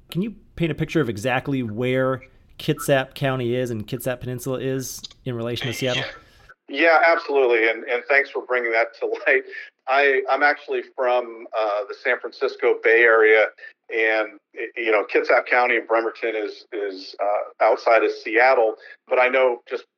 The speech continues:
Speaker 2: you know, being somebody from the San Francisco area, when you hear, when you're talking about somewhere else, it's just hard to picture it. But for your listeners that, you know, I'm sure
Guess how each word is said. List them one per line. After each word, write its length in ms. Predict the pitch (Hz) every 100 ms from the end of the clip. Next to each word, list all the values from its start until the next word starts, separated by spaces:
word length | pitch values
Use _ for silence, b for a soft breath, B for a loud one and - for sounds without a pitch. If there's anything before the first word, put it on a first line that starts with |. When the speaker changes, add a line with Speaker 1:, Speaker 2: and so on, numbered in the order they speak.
| -
Speaker 2:
you 80 | 113
know, 80 | 110
being 200 | 123 127
somebody 380 | - - 117 110
from 260 | - 110
the 200 | 107 101 -
San 140 | 98
Francisco 400 | - - - -
area, 420 | 113 110 107 101 101 _ _ _ _ -
when 180 | 113 110
you 140 | 110
hear, 320 | 123 127 110 -
when 100 | 110
you're 100 | 107
talking 320 | 147 143 135
about 200 | 117 113
somewhere 340 | - 143 113 113
else, 180 | 110
it's 180 | - -
just 160 | 127 -
hard 200 | 110 104
to 60 | -
picture 340 | - - -
it. 100 | 98 - B B B
But 240 | - 135 131 _ -
for 100 | 147
your 120 | 139
listeners 520 | 139 156 156 147 127 -
that, 200 | 120 120
you 60 | 120
know, 140 | 113 -
I'm 100 | 131
sure 420 | - - 135 123